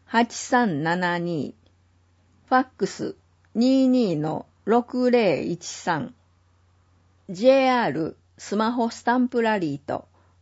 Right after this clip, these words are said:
駅スタンプ台紙は、都市計画課。電話、三四の八八三一。ファックス、二二の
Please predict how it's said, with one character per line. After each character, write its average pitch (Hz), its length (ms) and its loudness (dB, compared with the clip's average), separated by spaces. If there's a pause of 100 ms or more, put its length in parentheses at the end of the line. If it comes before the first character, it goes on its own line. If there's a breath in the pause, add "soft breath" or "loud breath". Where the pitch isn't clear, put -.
(120)
駅 247 300 0
ス - 120 -18
タ 269 140 2
ン 226 120 2
プ 135 180 -8
台 160 240 0
紙 165 200 -4
は、 156 200 0 (880)
都 208 140 -2
市 247 220 -6
計 208 260 -2
画 208 180 -6
課。 - 400 -8 (840)
電 233 380 2
話、 196 220 -2 (340)
三 277 420 2
四 196 380 2
の 135 240 -8 (340)
八 254 380 0
八 262 340 -4
三 190 460 -2
一。 - 420 -10 (840)
フ 247 80 -2
ァ 262 60 2
ッ - 40 -4 (140)
ク 170 100 -4
ス、 - 300 -12 (600)
二 269 360 2
二 240 320 2
の 151 260 -4